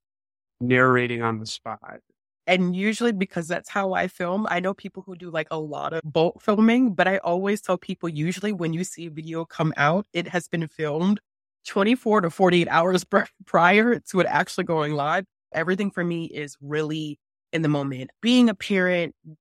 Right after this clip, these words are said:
Speaker 2: working full time, I don't have the capacity to script videos. And not saying, like, I don't think about the content, but I'm not necessarily sitting down and writing word for word, "This is what I'm going to say. This is what I'm going to do."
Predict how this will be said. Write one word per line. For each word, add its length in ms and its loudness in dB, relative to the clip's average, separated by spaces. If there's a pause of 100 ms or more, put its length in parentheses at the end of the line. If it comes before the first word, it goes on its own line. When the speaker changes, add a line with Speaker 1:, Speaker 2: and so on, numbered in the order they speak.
(160)
Speaker 2:
working 380 0
full 200 -8
time, 420 -6 (100)
I 120 0
don't 180 -4 (120)
have 480 -12 (640)
the 60 -6
capacity 800 -2 (180)
to 480 -6 (440)
script 500 0
videos. 760 0 (320)
And 80 4
not 200 4
saying, 180 0
like, 120 0
I 80 2
don't 200 -4
think 360 0
about 280 2
the 60 -4
content, 760 -4
but 280 -4
I'm 200 0
not 300 0 (260)
necessarily 560 -6
sitting 280 -4
down 200 -2
and 100 -8
writing 280 -8
word 220 -6
for 120 -12
word, 440 0 (560)
"This 160 0
is 120 -4
what 140 -2
I'm 100 0
going 260 -4
to 80 -18
say. 460 2
This 200 -8
is 100 -16
what 140 -6
I'm 120 -6
going 280 -10
to 120 -16
do." 460 2